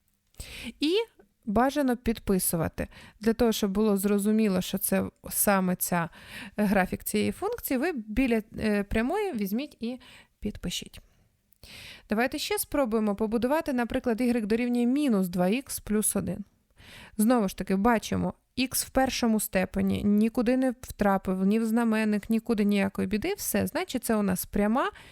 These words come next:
е, табличка для двох координат.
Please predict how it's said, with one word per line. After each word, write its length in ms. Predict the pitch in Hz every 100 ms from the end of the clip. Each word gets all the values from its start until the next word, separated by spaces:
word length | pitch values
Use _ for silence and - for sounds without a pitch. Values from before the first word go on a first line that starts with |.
| - - -
е, 400 | - 220 208 202 214 -
табличка 640 | - 208 226 349 - - 196
для 300 | 196 240 277
двох 560 | 185 185 233 226 - _ _ _ _ _ _ _ -
координат. 760 | 214 196 196 190 170 - -